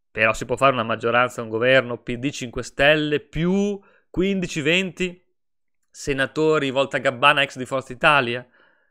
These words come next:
Per una maggioranza risicata? Vogliamo il governo con ministro Brunetta, perché si parla di Brunetta, Carfagna e altri che sono un po' in dissenso con Forza Italia nell'ultimo periodo.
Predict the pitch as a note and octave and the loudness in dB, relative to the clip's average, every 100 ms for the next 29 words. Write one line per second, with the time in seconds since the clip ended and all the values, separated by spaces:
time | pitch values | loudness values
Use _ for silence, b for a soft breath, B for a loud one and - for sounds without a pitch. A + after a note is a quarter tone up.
0 | b _ B2+ C3+ C#3 C3+ D3 D#3 C#3+ B2+ | b _ -4 -2 -2 2 2 2 -2 -6
1 | A#2+ B2 E3 D3 C3 B2 B2+ _ B2+ C#3 | -8 -4 2 2 0 -6 -12 _ -2 0
2 | D3 C#3+ C#3+ D#3+ D#3 D3+ C3 - - C#3+ | 0 -4 0 2 2 -2 -8 -14 -12 -10
3 | C#3 C#3 D3 D#3+ - D3 C#3+ C#3 - b | -8 -8 -6 -8 -6 -2 0 0 -4 b
4 | b b b b _ C3+ D3 D3+ E3+ - | b b b b _ -6 -4 0 -2 -4
5 | - C3 A#2 A2 A#2 A2+ A2 A2 A2+ A2+ | -4 -4 -2 -2 2 2 2 -6 -4 -2
6 | A#2+ _ A2+ - A#2+ - - B2 B2+ B2 | -4 _ -10 -6 -8 -8 0 2 4 0
7 | A#2+ A#2+ G#2+ G#2 G#2+ A2 G#2+ - A2+ G#2+ | -4 -2 -2 -2 -4 -4 -8 -10 -10 -12
8 | - A2 G#2+ G#2 A#2 A2 G#2+ - A#2+ A2+ | -18 -16 -16 -8 -8 -6 -12 -8 -10 -8
9 | A2 A#2 G#2 A#2 A2 A#2 B2 A#2 A#2 A#2+ | -12 -12 -10 -10 -8 -2 -2 -2 -6 -8
10 | A2+ B2 C3 A#2 G#2+ | -8 -6 -4 -4 -8